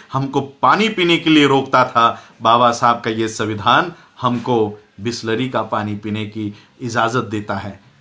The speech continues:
यह है बाबा साहब का संविधान और इसलिए बाबा साहब के इस संविधान से आज भी ब्राह्मण नफरत करता है। आप लोगों ने मुझे सुना, उसके लिए आभार, धन्यवाद। जय भीम, जय भारत,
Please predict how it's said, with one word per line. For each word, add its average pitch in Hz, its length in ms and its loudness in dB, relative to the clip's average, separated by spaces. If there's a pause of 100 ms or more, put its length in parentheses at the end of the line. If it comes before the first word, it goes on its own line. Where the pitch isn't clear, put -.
यह 107 160 -6
है 123 120 -6
बाबा 104 280 -2
साहब 104 320 -8
का 107 60 -8
संविधान 101 520 -8 (200)
और 98 280 -14
इसलिए 123 500 -2 (220)
बाबा 110 260 0
साहब 117 340 -4
के 117 60 -8
इस 104 200 -6
संविधान 104 440 -4
से 101 280 -8 (340)
आज 113 400 0
भी 117 260 -4 (280)
ब्राह्मण 113 460 -4 (320)
नफरत 107 460 -8
करता 92 220 -14
है। - 220 -18 (300)
आप 110 200 -2
लोगों 117 180 -2
ने 117 100 -2
मुझे 113 180 -4
सुना, 120 440 -2 (120)
उसके 110 240 -10
लिए 107 100 -2
आभार, 110 440 0 (200)
धन्यवाद। 113 500 0 (220)
जय 151 240 4
भीम, 127 500 -4
जय 151 220 4
भारत, 120 440 0